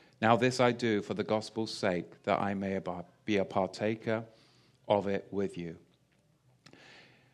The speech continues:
Now, this verse, these verses are often used by the institutionalized church to say that Shaul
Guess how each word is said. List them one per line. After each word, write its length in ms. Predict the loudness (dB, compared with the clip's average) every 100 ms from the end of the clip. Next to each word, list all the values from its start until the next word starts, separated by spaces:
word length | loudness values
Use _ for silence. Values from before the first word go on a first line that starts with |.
| _ 6
Now, 340 | 8 8 4
this 340 | 4 6 6 4
verse, 540 | 6 8 8 4 0
these 260 | 2 2 6
verses 540 | 8 8 6 2 4
are 300 | 6 6 4 6
often 480 | 4 4 2 2 6
used 500 | 6 8 6 2 4
by 180 | 6 6
the 180 | 4
institutionalized 1080 | 2 0 -8 -2 0 0 2 4 4 2 -2
church 480 | 4 6 6 4 -4
to 100 | -6
say 440 | 4 6 6 4
that 440 | 4 4 4 -2 -8
Shaul 760 | 4 6 8 6 6 4 0